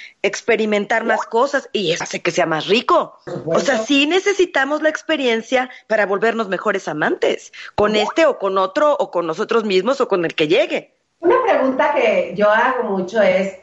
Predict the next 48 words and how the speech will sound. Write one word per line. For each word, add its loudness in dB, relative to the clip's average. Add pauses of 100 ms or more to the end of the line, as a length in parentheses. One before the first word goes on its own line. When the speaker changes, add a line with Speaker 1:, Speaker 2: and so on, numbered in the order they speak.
(100)
Speaker 2:
¿tú -4
crees 2
que 2
ya 2
tuviste 0
el 2
mejor 2
sexo 0
de 4
tu 0
vida 0
o 4 (180)
todavía 2
está -2
por 0
llegar? 0 (280)
Speaker 1:
Guau, 2
<laughs> -12
Milen, 0
qué 2
buena 0
pre-, -2
oye, -2 (200)
esta -2
pregunta, -2
porque -6
nos -4
vamos -2
a -4
ir 2
a 0
un -4
corte -2 (320)
en 2
unos 2
minutos, 0 (200)
se -2
la 4
vamos 0
a 0
dejar -2
al -2
pub, -6
que -10
se 0
la 2
hagan -2
ahorita. -2